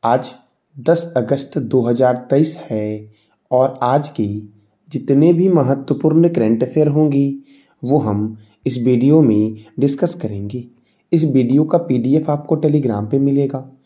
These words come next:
जिसका लिंक वीडियो के डिस्क्रिप्शन बॉक्स में है। तो आइए शुरू करते हैं आज का महत्वपूर्ण करंट अफेयर। आज का पहला प्रश्न है, विश्व आदिवासी दिवस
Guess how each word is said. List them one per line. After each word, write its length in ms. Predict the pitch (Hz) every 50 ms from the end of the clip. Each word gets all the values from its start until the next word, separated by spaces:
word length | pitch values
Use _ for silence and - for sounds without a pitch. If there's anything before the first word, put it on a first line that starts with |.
| _ _ _ _ _
जिसका 320 | - 131 131 - - - 156
लिंक 300 | 117 107 104 117 110 - - _ _ _ _ _ -
वीडियो 400 | 117 113 123 120 131 139 156 156
के 200 | 156 - 104 101 104 104 104 _ _ _ - -
डिस्क्रिप्शन 580 | 127 135 139 135 - 113 107 - - 147 147 147
बॉक्स 320 | 117 104 101 104 - -
में 140 | 139 143 147
है। 180 | 143 139 113 110 104 - _ _ _ _ _ _ -
तो 160 | - 160 165 170
आइए 380 | - 113 110 104 117 131 156 147 - _ _ _ _
शुरू 260 | - - - 156 165
करते 360 | 156 156 107 101 104 - 143 147
हैं 340 | 120 110 104 104 107 104 107 107 - _ _ _ _ _ _ -
आज 260 | 123 127 131 127 -
का 220 | - - 175 180 170
महत्वपूर्ण 960 | 139 120 120 113 - 131 123 - - - 143 - - 165 165 175 175 185 180
करंट 360 | 175 131 110 104 113 110 165
अफेयर। 480 | 147 - - - 107 110 127 131 - _ _ _ _ _ _ _ _ _ _ _ -
आज 200 | 131 135 139 139
का 140 | - 208 190
पहला 300 | 190 107 117 123 131 139
प्रश्न 280 | 143 - 151 - - 165
है, 260 | 147 - - 156 - _ _ _ _ _ _ _ _ -
विश्व 380 | 127 123 156 156 156 - 196 - - -
आदिवासी 600 | 131 131 127 139 147 139 120 113 110 - 147 151
दिवस 360 | 147 135 147 151 151 143 147